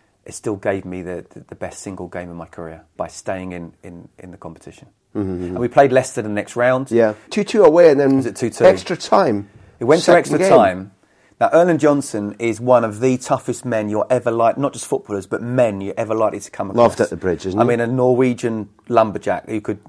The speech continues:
Speaker 1: not, doesn't need a, an axe to knock down a tree. He can just headbutt it and it will fall down.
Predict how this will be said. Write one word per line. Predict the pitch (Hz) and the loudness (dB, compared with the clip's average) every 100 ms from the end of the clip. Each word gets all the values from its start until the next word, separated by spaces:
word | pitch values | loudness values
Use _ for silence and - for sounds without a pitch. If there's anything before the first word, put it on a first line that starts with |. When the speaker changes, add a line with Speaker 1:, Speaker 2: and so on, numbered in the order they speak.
| 170 | -6
Speaker 1:
not, | 123 - | -4 0
doesn't | 127 113 | -2 -2
need | 110 107 | -4 -4
a, | 98 - | -4 -4
an | 113 | -2
axe | 107 - | -2 -4
to | - | -10
knock | 107 107 | -4 -4
down | - 101 | 0 0
a | 92 | 0
tree. | - 107 90 | -4 -4 -4
He | 92 | -6
can | 95 104 | -8 -8
just | 95 - | -8 -8
headbutt | 107 98 92 - | -8 -6 -10 -10
it | 85 - | -14 -12
and | 90 | -14
it | 85 | -14
will | - | -12
fall | - 92 | -10 -10
down. | 85 98 - | -10 -16 -18